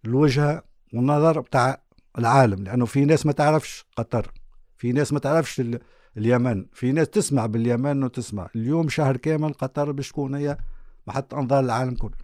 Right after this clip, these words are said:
وإن شاء الله باش نكونوا في المستوى، وإن شاء الله باش يكون كا-، كأس عالم معناتها ممتاز. لماذا؟ لأني أنا عندي إمكانية باش نتفرج الساعة ستة ومش نتفرج الساعة ثمانية ونتفرج الساعة عشرة.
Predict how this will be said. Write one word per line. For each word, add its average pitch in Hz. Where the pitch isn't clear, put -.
وإن 101
شاء 135
الله 127
باش 123
نكونوا 123
في 104
المستوى، 113
وإن 117
شاء 131
الله 123
باش -
يكون 120
كا-، 131
كأس 113
عالم 131
معناتها 123
ممتاز. 139
لماذا؟ 160
لأني 165
أنا 160
عندي 160
إمكانية 151
باش 127
نتفرج 139
الساعة 127
ستة 147
ومش 143
نتفرج 127
الساعة 113
ثمانية 135
ونتفرج 127
الساعة 107
عشرة. -